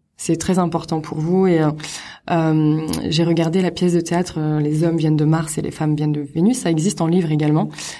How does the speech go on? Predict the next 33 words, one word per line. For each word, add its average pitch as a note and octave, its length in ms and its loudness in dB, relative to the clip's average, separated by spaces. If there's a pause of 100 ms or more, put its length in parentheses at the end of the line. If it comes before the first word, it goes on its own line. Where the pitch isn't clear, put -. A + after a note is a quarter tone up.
(120)
Et F3+ 60 2
justement, G3 640 2
euh, D3+ 300 2 (120)
John E3+ 240 2
Gray, E3 400 2
euh, C#3+ 200 -4 (340)
alors C3 200 -2
c'est - 120 -4
pas D#3+ 160 2
lui, E3+ 260 4
c'est, E3+ 180 -4
je D3+ 60 -6
sais - 140 -4
plus F#3+ 80 -8
comment E3 160 -4
il D#3 40 -6
s'appelle, D#3+ 360 0
euh, D3 180 0
le, D#3 200 0 (300)
le D#3+ 100 0
mec E3 180 0
qui - 100 -4
représente D#3+ 580 -2 (160)
Paul E3+ 360 2
quelque D#3+ 180 -4
chose. D3+ 240 -6
Bref, D3+ 300 -2 (500)
il G3 140 4
explique A3 460 2
le G3 80 4
concept G#3 460 0
d'appréciation, F#3 960 0
euh, C#3+ 200 0